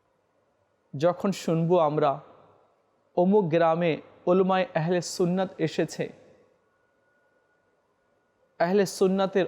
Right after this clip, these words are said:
অনেক বড় মাশায়েখ এসেছেন, আমরা তার জিয়ারতে যাব, তাকে দেখব, এতে চোখের হক আদায় হবে। আল্লাহ তাআলা আমাদের সবাইকে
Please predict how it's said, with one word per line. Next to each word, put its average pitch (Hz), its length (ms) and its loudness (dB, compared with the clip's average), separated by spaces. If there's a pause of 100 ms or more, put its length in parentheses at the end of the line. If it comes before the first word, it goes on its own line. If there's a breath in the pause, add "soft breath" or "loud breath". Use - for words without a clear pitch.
অনেক 175 400 0
বড় 175 240 2
মাশায়েখ 165 760 -2
এসেছেন, 165 580 -4 (1000)
আমরা 143 220 -2
তার 143 340 -2
জিয়ারতে 147 560 0
যাব, 127 360 -4 (920)
তাকে 170 260 -2
দেখব, 165 600 0 (800)
এতে 208 320 0 (260)
চোখের 240 360 0
হক 214 380 0 (180)
আদায় 151 320 0
হবে। 139 360 -4 (2250)
আল্লাহ 165 280 2
তাআলা 156 500 0 (640)
আমাদের 165 340 0
সবাইকে 165 680 0